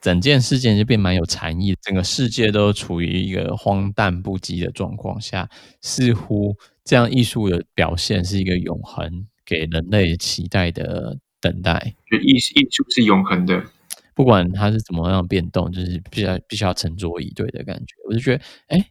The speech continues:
Speaker 1: 这其实蛮有寓意的。
Speaker 2: 很有禅意，真的很有禅意。
Speaker 1: 对啊，就觉得说，哎，这是一段，呃，关于疫情的其中一股清流报道，想要在这边跟大家分享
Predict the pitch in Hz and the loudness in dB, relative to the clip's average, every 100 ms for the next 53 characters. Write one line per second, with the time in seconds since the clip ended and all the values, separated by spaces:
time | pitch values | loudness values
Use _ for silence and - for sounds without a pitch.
0 | _ - 113 95 90 98 98 - 98 - | _ -4 -4 -2 0 2 0 0 -2 -2
1 | 92 - - - - - 117 117 101 - | -6 -8 -10 -10 -14 -6 4 4 6 4
2 | 98 98 107 98 107 104 107 92 - 98 | 4 2 -2 -2 0 2 2 2 0 0
3 | 98 95 - - _ - - _ _ _ | 0 0 -4 -20 _ -20 -20 _ _ _
4 | - 87 80 - _ - 101 - 95 87 | -4 -4 -4 -16 _ -4 -2 4 4 4
5 | - 92 120 123 - 123 113 113 110 107 | 2 2 6 4 4 2 2 2 4 4
6 | 92 87 - - _ - 82 80 92 117 | 4 -2 -12 -20 _ -2 0 0 2 6
7 | 120 107 98 98 117 - 90 82 82 - | 6 6 6 4 0 0 -4 -4 -6 -8
8 | - 95 95 98 95 113 - 82 85 92 | -12 -4 0 0 0 -2 -2 -2 -2 -2
9 | - 117 - - - 110 - 80 90 - | -2 -2 -4 -4 -6 -10 -6 -4 -4 -4
10 | 87 82 82 80 85 80 87 - | -2 -2 -2 -4 -4 -6 -4 -6